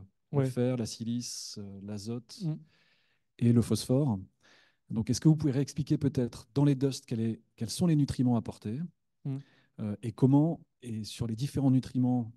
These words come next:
Speaker 1: dans le Piscas et dans la vraie vie, quels sont leurs temps de résidence moyens ou leurs temps caractéristiques dans l'océan, parce que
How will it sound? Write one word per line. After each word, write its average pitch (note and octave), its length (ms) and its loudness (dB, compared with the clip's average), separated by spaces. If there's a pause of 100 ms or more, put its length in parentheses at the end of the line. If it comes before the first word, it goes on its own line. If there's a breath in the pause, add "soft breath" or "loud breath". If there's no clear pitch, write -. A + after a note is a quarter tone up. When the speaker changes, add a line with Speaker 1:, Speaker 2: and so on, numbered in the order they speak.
Speaker 1:
dans A2+ 80 -4
le A2+ 80 -2
Piscas A2+ 380 -10
et G2+ 40 -10
dans - 120 -4
la - 80 -4
vraie A2 160 -6
vie, D3+ 120 -4
quels A#2+ 160 -6
sont C#3 240 -2
leurs A#2+ 260 0 (400)
temps B2+ 140 0
de A#2 60 -2
résidence A2+ 400 -4
moyens B2 420 2
ou C#3+ 80 2
leurs G#2+ 200 -2
temps C3+ 160 0
caractéristiques A#2+ 1000 -6
dans A#2 180 0
l'océan, D3+ 380 2
parce - 160 -2
que C#3+ 120 -2